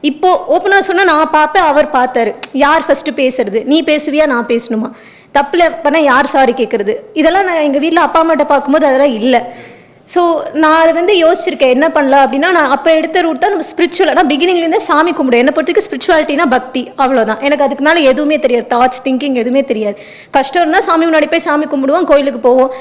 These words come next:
தேங்காய் உடைப்போம், வேண்டுதலை வைப்போம், அவ்வளவுதான். நடந்துருச்சுன்னா சாமி கொடுத்துருச்சு, நடக்கலைன்னு இதை விட பெட்டரா ஏதோ ஒண்ணு கிடைக்கும். இவ்வளவுதான் என்னை பொறுத்த வரைக்கும் ஸ்பிரிச்சுவாலிட்டின்னு இருந்தது. So, after marriage பாத்தீங்கன்னா, நிறைய ப்ராப்ளம்ஸ் நம்ம வந்து டைரக்டா ஃபேஸ் பண்ண வேண்டியது இருக்கும். என் ஏஜுக்கு அது ரொம்ப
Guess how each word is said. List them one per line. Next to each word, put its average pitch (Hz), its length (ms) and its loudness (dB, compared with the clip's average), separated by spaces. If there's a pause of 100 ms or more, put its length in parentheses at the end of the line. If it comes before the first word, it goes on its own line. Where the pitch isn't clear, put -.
(140)
தேங்காய் 320 340 2
உடைப்போம், 294 300 2
வேண்டுதலை 254 380 2
வைப்போம், 226 340 -6
அவ்வளவுதான். 240 420 0
நடந்துருச்சுன்னா 349 540 0
சாமி 294 280 0
கொடுத்துருச்சு, 285 540 0
நடக்கலைன்னு 302 440 0
இதை 269 120 0
விட 247 180 2
பெட்டரா 262 200 2
ஏதோ 240 200 4
ஒண்ணு 254 100 -2
கிடைக்கும். 208 420 -6
இவ்வளவுதான் 311 420 0
என்னை 285 140 0
பொறுத்த 277 260 0
வரைக்கும் 262 280 -4
ஸ்பிரிச்சுவாலிட்டின்னு 240 520 -2
இருந்தது. 202 320 -6 (280)
So, 339 180 0
after 349 300 0
marriage 359 420 -2
பாத்தீங்கன்னா, 302 320 0
நிறைய 311 420 2
ப்ராப்ளம்ஸ் 294 440 2
நம்ம 277 200 0
வந்து 240 200 0
டைரக்டா 285 420 2
ஃபேஸ் 285 200 -2
பண்ண 262 160 -2
வேண்டியது 233 300 -2
இருக்கும். - 500 -8 (460)
என் 330 500 2
ஏஜுக்கு 349 140 -2
அது 349 120 2
ரொம்ப 285 180 2